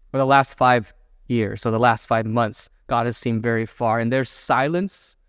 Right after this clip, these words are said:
In this last week and a half, two weeks, I've been bringing it to the Lord, and I've he-, heard nothing.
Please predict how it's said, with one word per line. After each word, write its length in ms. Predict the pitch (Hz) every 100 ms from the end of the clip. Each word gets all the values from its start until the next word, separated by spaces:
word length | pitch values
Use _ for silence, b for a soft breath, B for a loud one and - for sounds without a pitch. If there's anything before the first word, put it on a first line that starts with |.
| _ _ _ _ _
In 100 | 139
this 140 | 139 127
last 340 | 151 175 -
week 240 | 139 160 175
and 80 |
a 40 | 143
half, 220 | 156 165
two 160 | 165 151
weeks, 380 | 160 - - - _ -
I've 100 | 127
been 140 | 123
bringing 220 | 120 147
it 80 | 160
to 80 | -
the 60 | 139
Lord, 220 | 131 160
and 100 | 131
I've 140 | 143
he-, 140 | 139 147
heard 220 | 156 143
nothing. 420 | 127 127 104 -